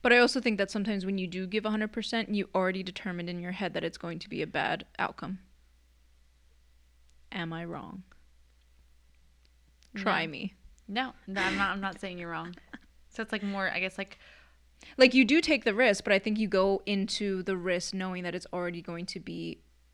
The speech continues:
Speaker 1: a negative benefit for you because you don't wanna get your hopes up because of what the past has done to you. Shout out ex-lovers. <laughs>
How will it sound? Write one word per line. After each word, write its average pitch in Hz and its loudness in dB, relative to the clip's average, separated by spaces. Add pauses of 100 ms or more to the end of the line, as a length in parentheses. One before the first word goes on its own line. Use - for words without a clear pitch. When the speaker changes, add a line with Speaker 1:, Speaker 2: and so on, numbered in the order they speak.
(440)
Speaker 1:
a 202 4
negative 185 0
benefit 185 -4
for - -10
you 247 -4
because 190 -2 (360)
you 202 -2
don't 190 0
wanna 185 -2
get 185 0
your 185 -2
hopes 220 -2
up 185 -2
because 190 -4
of 170 -10
what 175 -2
the 185 -6
past 180 -6
has 175 -6
done 170 -10
to - -8
you. 190 -6 (1200)
Shout 185 -2
out 180 0
ex-lovers. 190 -6 (680)
<laughs> - -4